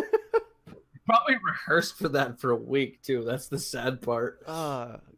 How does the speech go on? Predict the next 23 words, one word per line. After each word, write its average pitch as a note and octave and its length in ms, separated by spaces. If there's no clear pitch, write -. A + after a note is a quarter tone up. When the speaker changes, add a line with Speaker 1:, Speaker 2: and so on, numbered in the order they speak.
Speaker 2:
you - 180
know, G#3 100
like, G3 160
when G#3+ 120
Candace G3+ 360
Owens C3+ 400
and A#2+ 140
that A2+ 120
one A#2+ 220
dude, G#2+ 280
um, G2+ 560
got A2+ 180
run A#2 200
out A#2 140
of A2+ 100
that G#2+ 160
cafe, G#2+ 600
they G2 160
were G2 140
just G2+ 260
like, G#2+ 160
"One, C#4+ 400
two, D#4+ 340